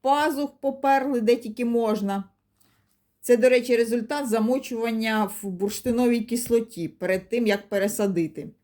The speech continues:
Це орхідея Лас-Вегас, відомий суїцидник. Він в мене, е,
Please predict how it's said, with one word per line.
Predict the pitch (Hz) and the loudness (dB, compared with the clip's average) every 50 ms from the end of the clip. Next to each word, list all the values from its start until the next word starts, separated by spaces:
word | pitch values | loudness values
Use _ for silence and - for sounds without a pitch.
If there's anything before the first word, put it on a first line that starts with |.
| _ | _
Це | - - 359 370 427 - - - | -6 0 2 4 4 4 4 0
орхідея | 269 294 - 285 262 233 294 302 285 277 | -2 -2 -2 -2 0 2 2 4 4 2
Лас-Вегас, | 269 269 269 - - 220 214 196 208 214 - - - - - _ - | 2 0 -2 -4 -4 -2 -2 -2 -2 -2 -4 -6 -8 -14 -18 _ -6
відомий | 214 233 226 226 302 311 311 311 277 | -4 -2 0 2 2 2 2 0 0
суїцидник. | - - - 311 320 311 277 - - 254 247 226 202 233 262 269 - - _ - | -2 0 0 2 2 2 2 0 -2 -2 -2 0 0 0 0 -2 -4 -12 _ -2
Він | 190 214 294 320 311 | 0 0 2 2 2
в | |
мене, | 311 302 294 294 285 269 - - - - | 2 2 2 2 2 0 0 -4 -10 -16
е, | 208 | -16